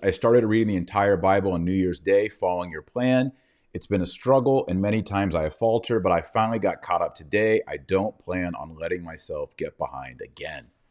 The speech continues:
So yeah, even if you get behind, and I do get behind too, you just catch up. All right, you can do it. So that's the plan. Okay, so you got the Bible Catholic cheat sheet,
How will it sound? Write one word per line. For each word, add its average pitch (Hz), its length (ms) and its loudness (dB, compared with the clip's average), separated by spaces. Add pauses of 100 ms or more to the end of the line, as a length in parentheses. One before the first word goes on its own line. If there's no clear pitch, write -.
(500)
So - 240 -6
yeah, 90 180 -2
even 123 240 2
if 131 100 0
you 110 80 0
get 110 200 2
behind, 104 360 -2
and 120 80 0
I 139 120 2
do 185 160 2
get 87 160 -2
behind 71 340 -8
too, 156 220 -2 (1160)
you 92 180 -2
just - 480 0
catch 92 280 -4
up. 62 260 -8 (640)
All - 120 -10
right, 76 200 -10
you 85 200 -6
can 87 160 -4
do 78 180 -6
it. - 160 -14 (600)
So 123 120 -2
that's 139 280 2
the 147 100 -2
plan. 98 380 -4 (260)
Okay, 101 140 -2
so - 120 -6
you 104 60 0
got 104 140 0
the 78 60 -4
Bible 113 360 2
Catholic 135 400 -2
cheat - 260 -8
sheet, 78 320 -10